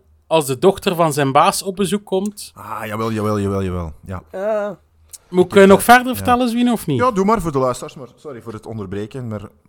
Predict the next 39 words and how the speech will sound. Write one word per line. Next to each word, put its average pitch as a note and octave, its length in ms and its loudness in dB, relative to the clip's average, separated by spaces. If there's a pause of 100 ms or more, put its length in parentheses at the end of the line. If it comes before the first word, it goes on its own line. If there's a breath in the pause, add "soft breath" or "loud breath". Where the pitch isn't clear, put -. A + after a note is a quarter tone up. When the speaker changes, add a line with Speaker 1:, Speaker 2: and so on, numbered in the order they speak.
(220)
Speaker 2:
m-, G3+ 80 -14 (160)
mijn G#2+ 160 -6
frank G#2+ 260 -4
valt. E2+ 340 -14
Speaker 1:
Als - 400 4
hij F#3+ 340 8
erachter G#3+ 520 2
komt A#3 260 4
dat G3+ 180 2
ze G3+ 180 0
niet G3+ 280 4
alleen G3 260 8
verliefd E3+ 340 0
is F#3+ 140 0
geworden G3 360 4
op D#3+ 160 -6
een D#3+ 120 2
jonge, G3+ 320 6
woeste G3 400 2
communist F#3 560 2
in F#3 140 -2
Oost-Berlijn, E3 800 0 (340)
maar D#3 220 0
ook G3+ 200 8
nog G#3 180 4
eens G3 220 2
met F3+ 160 -2
hem F3 180 2
getrouwd F#3 440 2
is, G3 200 -2
denkt F3 300 -4
hij F3+ 100 0
dat E3+ 180 -2
hij D#3+ 140 -2
zijn D3 180 -4
carrière D#3 520 -2
vaarwel C#3 400 2
kan A#2 200 -8
zeggen. G2+ 300 -16